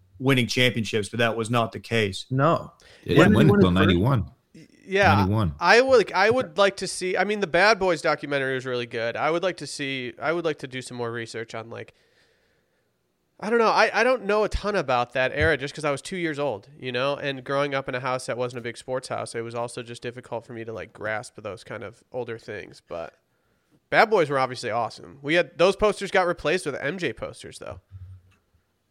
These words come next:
Speaker 4: Any, anyone who says that they didn't, like, is just trying to be a hardo. But people, people fucking loved M J no matter what, even if they were a Detroit fan at one point.
Speaker 3: I hope they go into some of the, uh,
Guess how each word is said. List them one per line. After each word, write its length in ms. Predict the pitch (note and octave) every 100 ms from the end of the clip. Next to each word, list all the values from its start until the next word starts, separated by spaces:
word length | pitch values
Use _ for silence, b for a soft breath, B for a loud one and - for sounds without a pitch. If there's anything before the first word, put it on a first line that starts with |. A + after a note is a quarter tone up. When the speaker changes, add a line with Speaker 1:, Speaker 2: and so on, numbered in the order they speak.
| _ _
Speaker 4:
Any, 280 | C3+ F3 G3
anyone 260 | E3 F#3 F#3
who 80 | D#3+
says 220 | E3+ D#3+
that 100 | D3+
they 120 | C3+
didn't, 440 | B2+ C#3 C3 A2+
like, 220 | A#2+ A#2 B2
is 100 | A#2
just 160 | A#2+
trying 140 | B2+ A#2+
to 60 |
be 120 | A#2
a 80 | A2+
hardo. 420 | A#2 A#2+ F#2 D#2+ -
But 220 | F2+ -
people, 300 | C#3 C#3+ D3+
people 300 | - D3 F#3
fucking 340 | - F3 C#3+
loved 220 | A#2 C3 B2
M 160 | C3
J 180 | B2 A2+
no 120 | A#2
matter 260 | A#2 A#2+ A#2
what, 220 | C#3 B2+
even 160 | A#2 B2
if 80 |
they 100 | A#2+
were 60 | A#2+
a 60 | A#2
Detroit 340 | - A#2 B2
fan 160 | A2+ G#2+
at 80 |
one 120 | G#2 A#2
point. 280 | G2+ A2 _ _ _ _ _ _ _ _ _ _ _ G#2+
Speaker 3:
I 100 | A2+
hope 280 | D3+ F#3+
they 140 | A3 G3
go 280 | C3 C3 B2+
into 480 | B2 B2 A2 G2
some 240 | F#2 A2 G2+
of 180 | F2 E2
the, 240 | F2 F2
uh, 320 | E2 D#2 D2